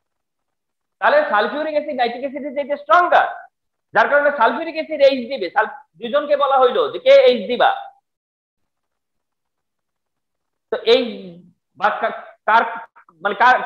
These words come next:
কার এইচ দেওয়া উচিত? তো বলবে সালফিউরিক অ্যাসিড বলবে অবশ্যই আমার, নাইট্রিক অ্যাসিড বলবে অবশ্যই বড় ভাই, ঠিক কিনা? Big Brother দিবে না, আমি কি ছোট মানুষ, আমি দিব নাকি? তাহলে সালফিউরিক অ্যাসিড তখন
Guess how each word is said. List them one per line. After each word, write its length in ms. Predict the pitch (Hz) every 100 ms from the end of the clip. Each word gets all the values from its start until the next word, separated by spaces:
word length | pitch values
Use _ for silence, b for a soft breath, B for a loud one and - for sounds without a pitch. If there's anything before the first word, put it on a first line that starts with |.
| 220
কার 180 | 220 220 220 208
এইচ 100 | 220 233
দেওয়া 180 | 240 233
উচিত? 240 | - 156 - _ _ _ _ _ _
তো 60 | 202 226
বলবে 140 | 240 240
সালফিউরিক 300 | 214 214 233
অ্যাসিড 200 | 233 247 226
বলবে 140 | 226 208
অবশ্যই 380 | 247 269 330 302
আমার, 160 | 277 277 - _ _ _ _ _ _ _ _ _ -
নাইট্রিক 240 | 165 185 254
অ্যাসিড 200 | 269 240
বলবে 140 | 254 254
অবশ্যই 340 | 240 277 330 269
বড় 100 | 262 240
ভাই, 120 | 240 247 - _ _ _ _ _ _ _ _ _
ঠিক 120 | 226 240
কিনা? 160 | 247 156 117
Big 120 | 175 226
Brother 240 | 262 262 233
দিবে 120 | 240 240
না, 40 | 220
আমি 80 | 220 220
কি 60 | 214
ছোট 100 | 202 208
মানুষ, 160 | 202 196
আমি 100 | 190 214
দিব 100 | 202 147
নাকি? 180 | - - _ _ _ _ _ _ _
তাহলে 160 | 160 226 240
সালফিউরিক 380 | 226 247 269 262
অ্যাসিড 200 | 247 254
তখন 160 | 220 240